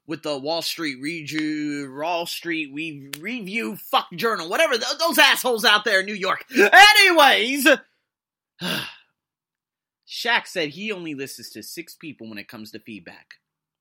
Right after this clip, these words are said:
Because there's so much criticism out there. There are so many people that want a say, although they do not deserve a say. They do not deserve an opinion.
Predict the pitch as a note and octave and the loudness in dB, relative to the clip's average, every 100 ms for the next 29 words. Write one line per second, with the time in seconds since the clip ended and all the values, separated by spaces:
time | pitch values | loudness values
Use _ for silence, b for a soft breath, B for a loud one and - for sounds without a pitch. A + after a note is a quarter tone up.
0 | _ _ _ _ _ _ - D#3+ G3+ C#3+ | _ _ _ _ _ _ -16 -10 -8 -8
1 | D#3 - A3 F#3 - G3 F#3 F#3+ F#3+ E3 | -8 -6 -6 -8 -8 -6 -6 -8 -12 -8
2 | D3 D#3+ F3+ F3+ A3+ _ _ _ D#3+ E3 | -6 -6 -10 -16 -18 _ _ _ -6 -4
3 | - A3+ G#3+ F3 G#3 E3 E3 D#3 D#3 D3+ | -6 -8 -8 -10 -12 -12 -4 -4 -4 -6
4 | G3 - E3+ E3 G3 F#3 E3+ E3 F3 D#3+ | -8 -6 -10 -6 -4 -2 -2 -4 -6 -6
5 | E3+ D#3+ D#3 C#3 C#3 D3 C3+ E3 D#3+ F3 | -8 -8 -4 -4 -6 -10 -6 -6 -6 -8
6 | - E3+ F3+ D#3+ D3 E3 D#3 D3 C3+ C#3 | -8 -8 -6 -6 -6 -6 -6 -6 -6 -10
7 | D3 E3+ E3+ D#3+ D#3 - F3 F3 A#3 | -8 -8 -8 -8 -12 -12 -10 -12 -14